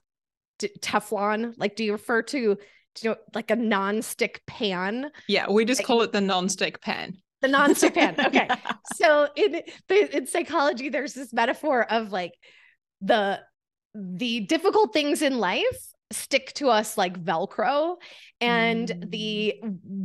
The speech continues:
Speaker 1: you know, wonderful things in life are like, "Yay, that was good." And then they just slide right off of us like a non-stick pan.
Speaker 2: That is such a good analogy.
Speaker 1: Isn't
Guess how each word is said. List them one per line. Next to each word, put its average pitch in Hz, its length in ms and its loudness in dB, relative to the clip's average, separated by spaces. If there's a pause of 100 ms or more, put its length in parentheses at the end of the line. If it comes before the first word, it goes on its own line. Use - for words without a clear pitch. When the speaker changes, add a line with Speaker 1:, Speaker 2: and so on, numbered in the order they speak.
(160)
Speaker 1:
you 311 60 4
know, 226 80 2
wonderful 254 480 2
things 311 280 -2
in 302 140 0
life 277 320 2
are 269 80 -2
like, 247 180 -2 (280)
"Yay, 508 280 2
that 392 180 2
was 403 160 -6
good." 302 360 2
And 262 120 -4
then 262 140 -2
they 247 120 -2
just - 400 -10
slide 226 340 4
right 202 180 2
off 156 220 -8
of 202 120 -10
us - 320 -6
like 202 180 2
a 202 80 4
non-stick 185 720 -2 (100)
pan. - 240 -2
Speaker 2:
That 196 160 2
is 214 220 0
such - 560 -2
a 240 60 0
good 208 280 0
analogy. 190 600 -2
Speaker 1:
Isn't 427 220 8